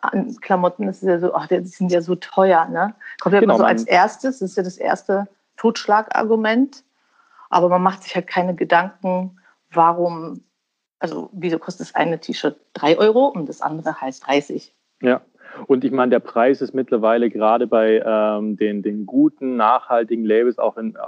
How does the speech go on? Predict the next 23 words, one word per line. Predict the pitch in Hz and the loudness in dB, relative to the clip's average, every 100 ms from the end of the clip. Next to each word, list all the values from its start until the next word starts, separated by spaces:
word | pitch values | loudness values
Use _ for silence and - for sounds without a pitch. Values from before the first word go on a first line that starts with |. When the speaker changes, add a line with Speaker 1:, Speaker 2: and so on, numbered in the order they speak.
| - | -12
Speaker 2:
wenn's | 113 110 110 - | -10 -4 -4 -4
jetzt | 104 | -2
doch | 117 | 0
mal | 127 | 0
so | 120 | 0
ein | |
bisschen | 113 - | -2 -2
in | 110 | -4
den | 104 | 0
Basic-Bereich | 107 127 123 - 113 104 107 - | 2 2 -4 -2 0 2 0 -2
reingeht, | 104 104 104 | -8 -2 -4
ist | - | -4
der | 104 | -10
Preis | - - 107 - | -8 -2 -2 -2
schon | 104 | -6
lange | 104 113 | -4 -6
kein | 107 | -4
Argument | 107 104 104 104 | -2 0 0 -2
mehr, | 110 | -2
wenn | 107 | 0
man | 107 107 | 0 -2
von | 107 | 0
einer, | 107 | 0